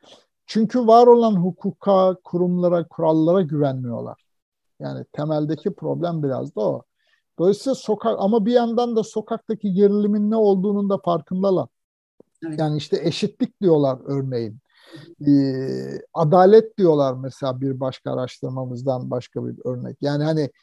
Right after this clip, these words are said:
Speaker 1: hayal ettiğiniz Türkiye'yi nasıl tanımlayalım, hangi kavramla tanımlayalım dediğiniz zaman öncelikle yüzde yetmişten fazla insan adalet diyor mesela. Ee,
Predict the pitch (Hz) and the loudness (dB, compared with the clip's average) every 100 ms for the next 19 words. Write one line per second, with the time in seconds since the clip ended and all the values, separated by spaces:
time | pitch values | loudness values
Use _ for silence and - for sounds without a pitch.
0 | _ _ - 160 175 180 170 - 160 160 | _ _ 2 6 8 6 2 0 -4 -4
1 | - 156 - 156 151 147 143 175 - 165 | -6 -6 -2 2 2 2 0 -2 -2 -6
2 | - 143 139 135 131 131 120 156 170 165 | -4 -8 -6 -2 0 0 -2 -2 -2 -4
3 | - 156 156 170 160 143 135 139 139 135 | -2 0 2 0 -2 -6 -8 -8 -8 -6
4 | 131 123 123 120 _ _ _ 147 135 147 | -4 -4 -4 -10 _ _ _ -4 0 0
5 | 165 190 143 139 165 196 _ 147 156 151 | 0 0 -2 -2 -4 -8 _ -4 -2 0
6 | 196 214 - 160 170 151 143 143 185 160 | 2 0 -2 -4 -2 -2 -2 0 2 2
7 | 151 _ - 156 147 139 131 131 135 180 | -2 _ -10 -8 -6 -6 -6 -6 -8 -10
8 | - 135 139 151 185 240 - 127 120 120 | -8 -6 0 2 6 4 2 -12 -10 -14
9 | 117 - 110 - _ _ _ _ - - | -18 -16 -16 -18 _ _ _ _ -20 -20
10 | - _ - | -20 _ -4